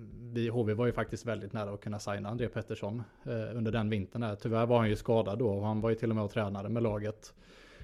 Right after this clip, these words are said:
Och det är någonting han har gått ut med i efterhand, att det var, det var nära att han faktiskt kunde förstärka H V under, eh, inför slutspelet i Hockeyallsvenskan. Eh, och jag har även uppgifter på att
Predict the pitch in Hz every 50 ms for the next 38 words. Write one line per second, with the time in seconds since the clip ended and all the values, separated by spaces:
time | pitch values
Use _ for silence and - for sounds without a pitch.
0 | - - - - - 110 113 117 113 104 101 117 107 110 110 104 101 98 104 -
1 | 107 98 - - 107 104 104 - - - 107 98 98 104 107 - 120 110 107 104
2 | 104 - - 117 110 107 107 110 120 107 98 98 98 - - - 113 104 113 101
3 | - - - 107 104 104 - - 117 - - 101 101 - - 113 117 127 120 98
4 | 104 104 113 110 - 131 123 117 110 104 107 107 107 107 107 104 104 107 - -
5 | _ _ _ _ - - - - - _ _ - 127 117 - 127 113 - - 123
6 | 120 - - - 110 101 101 110 - - - - - - 123 110 104 107 113 -
7 | - 107 101 - 104 101 98 - 110 104 104 110 110 107 - 107 107 104 104 107
8 | 113 110 - 113 110 110 113 120 117 113 113 113 110 - 120 104 - - 107 -
9 | - 117 104 101 101 - - - -